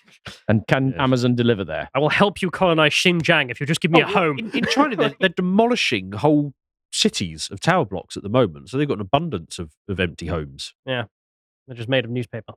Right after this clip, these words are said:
Speaker 1: I think I just solved this, the, the,
Speaker 3: <laughs>
Speaker 1: the immigrant problem.
Speaker 3: Yeah, if we send all the immigrants to China,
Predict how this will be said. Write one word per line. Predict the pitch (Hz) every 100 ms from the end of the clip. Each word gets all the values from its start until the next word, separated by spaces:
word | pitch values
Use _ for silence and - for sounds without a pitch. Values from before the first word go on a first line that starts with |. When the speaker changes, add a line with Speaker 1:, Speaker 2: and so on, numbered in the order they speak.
| _
Speaker 1:
I | 160
think | 151 139 113
I | 113
just | 107 -
solved | - 139 131 95
this, | 113 98 - - -
the, | 107 101 101
the, | 107 87 -
Speaker 3:
<laughs> |
Speaker 1:
the | 127 107 135
immigrant | 139 135 120 98
problem. | - 101 92 85 73 - - _ _ -
Speaker 3:
Yeah, | 247
if | 190
we | 165
send | 285 302
all | 302
the |
immigrants | 233 202 196 -
to |
China, | - - 208 202 107 113